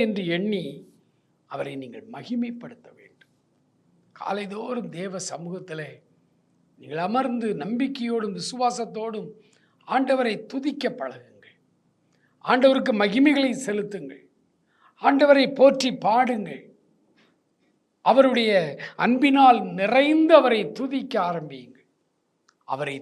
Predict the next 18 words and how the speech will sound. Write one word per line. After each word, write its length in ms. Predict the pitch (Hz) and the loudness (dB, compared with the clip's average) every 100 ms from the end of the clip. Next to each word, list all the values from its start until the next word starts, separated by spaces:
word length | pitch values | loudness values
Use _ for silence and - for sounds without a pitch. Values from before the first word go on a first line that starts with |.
| - | -8
துதிக்க, 380 | 202 208 - 180 170 | -6 -4 -2 -2 -2
துதிக்க, 360 | 175 175 160 160 | -8 -8 -8 -10
துதிக்க 420 | - 151 143 - - _ _ _ _ _ _ _ _ _ _ _ _ - | -10 -18 -18 -20 -20 _ _ _ _ _ _ _ _ _ _ _ _ -6
தேவனுடைய 580 | 160 208 208 190 175 170 | 2 4 4 0 0 0
வல்லமை 440 | 127 160 202 190 165 135 | -2 -4 -4 -2 -4 -4
இறங்கி 380 | 170 180 143 - - _ _ _ _ _ 120 | -6 -8 -14 -18 -20 _ _ _ _ _ -20
உங்கள் 180 | 120 143 | -14 -6
விசுவாசத்தை 680 | - 277 254 202 190 160 160 | -2 0 2 2 0 -8 -8
வலுப்படுத்தும். 720 | 131 165 196 - 127 _ _ _ _ _ _ _ _ _ _ _ | -6 -8 -10 -14 -20 _ _ _ _ _ _ _ _ _ _ _
உங்கள் 180 | 110 127 | -20 -10
விசுவாசம் 600 | 156 233 214 180 185 147 | -8 0 2 2 -2 -2
வலுப்படும் 600 | 160 233 - 247 220 190 | -2 -2 -2 -4 -4 -4
பொழுது 280 | 147 135 - - _ _ _ _ _ _ _ 120 | -8 -12 -16 -20 _ _ _ _ _ _ _ -10
தேவன் 440 | 139 185 185 175 - | -6 -4 -4 -8 -12
தான் 200 | 147 127 - | -14 -14 -14
சொன்ன 300 | 180 214 202 117 | -12 -10 -10 -10
வார்த்தைகளை 640 | 127 156 - 139 127 - _ _ _ _ _ _ _ - | -10 -12 -14 -20 -20 -20 _ _ _ _ _ _ _ -18
தீவிரமாய் 680 | 240 247 240 220 208 196 | -14 -8 -6 -4 -4 -6